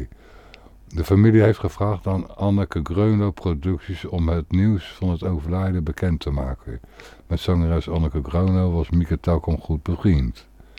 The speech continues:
De familie zal geen nadere informatie geven over de doodsoorzaak. Het afscheid vindt plaats in besloten kring. Eh, geef ze eens ongelijk.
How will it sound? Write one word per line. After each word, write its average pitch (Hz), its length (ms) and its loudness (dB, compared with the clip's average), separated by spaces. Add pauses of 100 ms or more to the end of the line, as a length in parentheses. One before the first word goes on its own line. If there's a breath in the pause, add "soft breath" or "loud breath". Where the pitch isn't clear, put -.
(680 loud breath)
De 73 100 -4
familie 90 440 4
zal 78 260 0
geen 90 280 2
nadere 87 300 2
informatie 80 540 0
geven 82 340 2
over 78 220 0
de 80 100 2
doodsoorzaak. 80 800 -2 (920 loud breath)
Het - 140 -6
afscheid 82 500 0
vindt 78 260 -4
plaats 76 360 -2
in 87 100 -2
besloten 67 520 -8
kring. 71 360 -6
Eh, 90 200 -4
geef 85 240 0
ze 78 60 -6
eens 71 100 -6
ongelijk. 80 580 -2